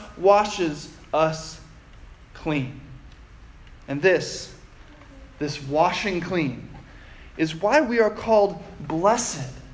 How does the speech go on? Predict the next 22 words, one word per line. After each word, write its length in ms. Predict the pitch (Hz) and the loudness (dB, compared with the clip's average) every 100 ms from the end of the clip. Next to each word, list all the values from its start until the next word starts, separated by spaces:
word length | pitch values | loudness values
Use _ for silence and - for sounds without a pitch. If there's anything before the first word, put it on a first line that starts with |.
| - - - - - - - - - - - - - | -20 -20 -20 -20 -20 -20 -20 -20 -20 -20 -20 -20 -10
even 400 | 202 214 214 196 165 | -6 -4 -4 -4 -2
as 340 | 185 185 165 | 2 0 0
we 180 | 160 165 | -6 -6
go 320 | 156 165 170 | 2 4 4
through 420 | 170 - 165 160 143 | -2 -2 2 2 2
this 480 | 147 143 - - - - - | -2 -2 -6 -12 -18 -20 -6
great 400 | 147 147 147 - - - - - - | 0 0 0 -10 -18 -20 -20 -14 -2
ordeal. 440 | 143 131 131 117 - - - - - - - - - | -2 0 -4 -8 -14 -18 -20 -20 -20 -20 -20 -20 -4
Blessed 440 | 185 208 214 226 180 - - - | 2 4 4 -2 -2 -10 -8 -2
as 520 | 208 240 233 190 170 | 0 4 2 2 -2
we 220 | 185 175 | -2 -2
feel 400 | 170 208 202 185 | -2 2 4 4
poor 460 | 180 208 214 190 165 | 0 2 6 6 4
in 80 | 156 | -2
spirit, 580 | - 185 165 131 - - - - - - - | -2 2 4 2 -4 -14 -20 -20 -20 -20 -10
because 420 | 170 160 180 160 - | -8 0 2 0 -2
ours 640 | 185 185 170 156 - - - - - | 2 4 4 0 -6 -14 -20 -20 -14
is 140 | 147 143 | -12 -10
the 100 | 156 | -12
kingdom 400 | - 175 151 143 | -6 -4 -2 -4
of 100 | 131 | -4
heaven. 300 | 160 156 | -2 -4